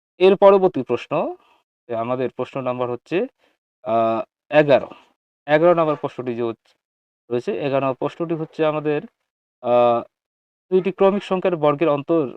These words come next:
সাঁইত্রিশ হলে সংখ্যা দুটি কত? এটা বের করো। দুইটি ক্রমিক সংখ্যার বর্গের অন্তর। আমি এখানে একটা সংখ্যাকে ধরতেছি, maybe, আহ, সেটা হচ্ছে এক্স, একটা সংখ্যা হচ্ছে এক্স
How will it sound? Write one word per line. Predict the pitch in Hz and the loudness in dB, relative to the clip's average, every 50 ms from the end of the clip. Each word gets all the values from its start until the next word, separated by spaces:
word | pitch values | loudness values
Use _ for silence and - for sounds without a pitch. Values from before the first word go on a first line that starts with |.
| - - 139 | -14 -18 -20
সাঁইত্রিশ | - _ - 127 123 - 127 127 120 - | -12 _ -6 -4 -4 -4 -8 -10 -10 -10
হলে | 131 147 - | -8 -8 -8
সংখ্যা | - - - 139 127 - 120 | -10 -10 -12 -12 -8 -8 -6
দুটি | 117 117 113 113 107 | -6 -6 -8 -8 -8
কত? | - 107 - - | -8 -8 -10 -10
এটা | - - _ _ _ _ _ _ _ _ - 127 | -14 -20 _ _ _ _ _ _ _ _ -10 -8
বের | 117 117 110 | -8 -6 -8
করো। | - 104 | -8 -10
দুইটি | 101 104 135 147 160 | -10 -10 -8 -8 -8
ক্রমিক | - _ 165 160 156 185 175 | -6 _ 0 0 0 0 -4
সংখ্যার | - - 170 160 - 180 180 165 | -8 -8 -10 -6 -6 -6 -8 -6
বর্গের | 139 135 131 131 123 139 147 139 | -4 -2 -2 -2 -2 -4 -8 -6
অন্তর। | - 120 120 113 - - - _ _ _ _ _ _ _ _ _ _ _ _ - | -6 -8 -10 -10 -12 -14 -16 _ _ _ _ _ _ _ _ _ _ _ _ -6
আমি | 131 143 160 185 196 170 127 120 - - | -4 -4 -2 -2 -2 -2 -4 -6 -8 -10
এখানে | 135 139 - 147 156 147 | -10 -10 -8 -8 -8 -8
একটা | - 147 139 - 156 143 | -8 -8 -8 -8 -8 -10
সংখ্যাকে | - - 135 135 - 139 - 147 135 | -8 -10 -12 -12 -12 -8 -8 -6 -6
ধরতেছি, | 127 123 120 - 123 120 - - 151 151 | -6 -8 -8 -8 -10 -10 -8 -10 -10 -10
maybe, | 143 127 120 113 110 117 117 120 - _ _ _ _ _ _ _ _ - | -10 -8 -8 -8 -6 -8 -8 -10 -12 _ _ _ _ _ _ _ _ -8
আহ, | 113 113 117 | -6 -6 -6
সেটা | 113 - - 123 - 120 117 | -6 -8 -10 -8 -6 -6 -6
হচ্ছে | 113 - - | -6 -8 -10
এক্স, | - - 110 123 160 - - - - _ _ _ | -10 -6 -6 -6 -6 -6 -10 -18 -20 _ _ _
একটা | - 110 - - 113 | -18 -14 -10 -10 -10
সংখ্যা | 104 - 107 107 107 113 | -10 -10 -12 -10 -10 -10
হচ্ছে | 110 104 - 151 | -10 -10 -10 -12
এক্স | - 127 123 - | -12 -12 -14 -16